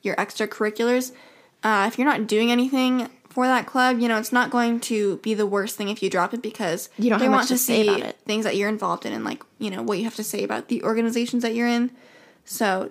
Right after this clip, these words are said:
Speaker 1: don't feel too stressed to just, like, join five clubs to be in five clubs.
Speaker 2: Also, so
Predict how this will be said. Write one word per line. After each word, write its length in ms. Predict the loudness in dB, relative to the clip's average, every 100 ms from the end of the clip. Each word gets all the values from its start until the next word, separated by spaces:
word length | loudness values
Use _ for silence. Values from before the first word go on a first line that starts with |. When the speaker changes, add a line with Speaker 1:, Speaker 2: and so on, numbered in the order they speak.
| -2
Speaker 1:
don't 220 | -2 0
feel 140 | -2
too 160 | 0 -2
stressed 320 | -2 -4 -4
to 80 | -6
just, 160 | -4
like, 200 | -6 -8
join 320 | -4 -2 -2 -2
five 280 | -4 -4
clubs 300 | -6 -6 -6 -4
to 80 |
be 100 | -4
in 100 | -2
five 220 | -4 -4 -4
clubs. 480 | -10 -10 -12 -16 -20 _ _ _ _
Speaker 2:
Also, 480 | 2 4 6 6 6
so 480 | 2 6 6 8 4